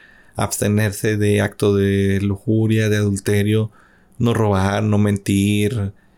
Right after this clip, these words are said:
eh, no decir mentiras, eh, propiamente en contra de la fe, abstenerse de actos de deslealtad, de deshonestidad,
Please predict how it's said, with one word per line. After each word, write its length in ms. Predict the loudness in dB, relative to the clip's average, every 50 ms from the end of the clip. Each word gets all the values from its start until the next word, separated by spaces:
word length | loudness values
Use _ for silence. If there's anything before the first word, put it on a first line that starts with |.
| _ -20 _ _ -6
eh, 60 | -2 -2
no 160 | 0 0 0
decir 340 | -2 -2 -2 -2 0 0 0
mentiras, 1040 | 0 0 0 -2 -2 -2 0 2 2 2 2 2 0 0 0 0 -2 -2 -4 -6
eh, 1120 | -4 -2 -2 -2 -2 -2 -2 -2 -2 -4 -6 -8 -10 _ _ _ _ _ _ -6 -6 -6 -6 -8 _ _
propiamente 720 | -4 -4 -2 0 0 0 0 0 0 -2 -2 -2 -2 -2
en 100 | -2 -2
contra 400 | -2 -2 -2 -2 -2 0 0 0
de 100 | 0 0
la 120 | 0 -2 -4
fe, 440 | -4 -4 -2 0 0 0 -2 -4 -6 -12 -20 -20 -20 -20 -20 -16 -10
abstenerse 800 | -8 -6 -6 -4 -4 -2 -2 -2 -2 -2 -4 -4 -2 -2 0 0
de 840 | 0 0 0 0 0 0 0 0 0 0 0 0 0 0 -2 -2 0
actos 360 | -2 -2 -4 -4 -2 -2 0 0
de 80 | 0
deslealtad, 880 | 0 0 0 0 0 0 0 0 -2 -2 -4 -4 -2 -2 -2 -2 -2 -2
de 200 | 0 0 0 0
deshonestidad, 1400 | 0 0 0 0 0 -2 0 0 0 0 -2 -4 -4 -4 -4 -2 -2 0 0 2 2 2 2 2 2 0 0 -2